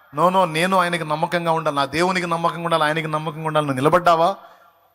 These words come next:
ఈరోజు నీకు ఇబ్బందికరంగా ఉన్నా నీ భర్త తర్వాత తప్పకుండా మారి నీకు సహకారిగా అవుతాడు. నీ భార్య అలా మారిపోతుంది.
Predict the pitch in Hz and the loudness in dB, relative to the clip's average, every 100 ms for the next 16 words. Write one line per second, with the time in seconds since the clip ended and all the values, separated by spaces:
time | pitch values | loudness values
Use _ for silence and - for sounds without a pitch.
0 | _ _ - 147 180 185 185 160 147 175 | _ _ -4 2 2 2 -2 -4 -2 0
1 | 208 208 202 202 196 185 180 165 151 151 | 0 0 0 2 0 2 0 0 -2 -4
2 | 147 147 147 143 - 135 135 135 131 127 | -2 2 2 0 -4 -4 -2 0 0 2
3 | 123 123 117 113 107 110 - 107 101 95 | 2 2 0 0 0 0 0 -2 0 -2
4 | - 76 - - _ _ _ _ _ - | -2 -6 -8 -16 _ _ _ _ _ -20
5 | - - - - - - - - - - | -20 -20 -20 -20 -20 -20 -20 -20 -20 -20
6 | - - - - - - - - - - | -20 -20 -20 -20 -20 -20 -20 -20 -20 -20
7 | - - - - - - - - - - | -20 -20 -20 -20 -20 -20 -20 -20 -20 -20
8 | - - - - - - _ - _ 127 | -20 -20 -20 -20 -20 -20 _ -20 _ 0
9 | 151 139 160 180 180 185 185 185 170 170 | 2 4 4 4 4 4 2 0 -2 -8
10 | - 98 | -10 -16